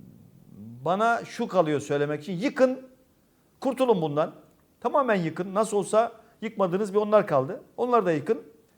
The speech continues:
Arkasından Düzce Belediyesi'ni yıkacaksınız. Onu da söylüyorsunuz. Yıkın. Yani geçmişte Mehmet Keleş'le ilgili ne varsa yıkın.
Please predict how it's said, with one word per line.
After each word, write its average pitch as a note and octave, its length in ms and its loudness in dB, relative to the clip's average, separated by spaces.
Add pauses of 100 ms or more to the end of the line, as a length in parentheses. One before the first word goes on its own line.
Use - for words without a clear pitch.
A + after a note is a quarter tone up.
(120)
Arkasından G#3 640 2
Düzce F3 260 -2
Belediyesi'ni C3 420 -2
yıkacaksınız. A2+ 680 -10 (380)
Onu C3+ 160 -8
da B2 60 -8
söylüyorsunuz. A2 760 -12 (480)
Yıkın. G#3+ 380 -8 (240)
Yani D#3+ 240 -4
geçmişte F#3 720 -4 (320)
Mehmet F3 340 -4
Keleş'le F3 360 -4
ilgili E3 680 -2 (380)
ne A3 160 2
varsa E3+ 280 4
yıkın. A3+ 300 -4